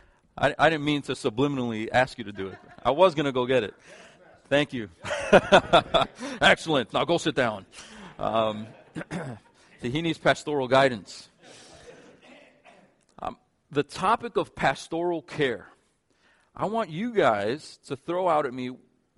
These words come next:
what, what may, what comes to mind when you think of pastoral care? A Christian needs pastoral guidance,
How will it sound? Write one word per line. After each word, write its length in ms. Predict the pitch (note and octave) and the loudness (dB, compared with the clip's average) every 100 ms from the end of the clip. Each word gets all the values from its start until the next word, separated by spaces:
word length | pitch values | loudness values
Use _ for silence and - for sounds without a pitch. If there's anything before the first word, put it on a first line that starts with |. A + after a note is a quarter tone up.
| B2 | 0
what, 260 | A3 - | 0 0
what 280 | D#3 A3 B3+ | -2 -4 -4
may, 220 | A3 A#3+ - | -4 -6 -6
what 420 | D#3 F3 - - | -6 0 0 -2
comes 280 | - A#3 - | -6 -6 -6
to 120 | F3+ | -10
mind 380 | D#3 D#3+ D3+ C3 | -6 -2 -2 -4
when 140 | A#2+ | -10
you 80 | B2+ | -12
think 300 | - D#3+ D#3 | -10 -8 -2
of 300 | C3+ A2+ _ | -2 -2 _
pastoral 540 | - A#2+ - C3+ C3 B2 | -4 -4 -4 -8 -6 -8
care? 340 | - A#2 G2 | -4 -4 -4
A 60 | G2 | -8
Christian 560 | - A3+ C4 A#3+ F#3+ | -12 -10 -10 -10 -10
needs 440 | F3+ F#3+ G3 E3 - _ _ - | -6 -4 -6 -10 -20 _ _ -10
pastoral 720 | E3 D3 - D#3+ E3+ E3 D3 | -6 -6 -6 -8 -6 -4 -6
guidance, 800 | A2 B2+ B2 A2+ F#2 - - - | -2 0 0 0 -8 -16 -20 -20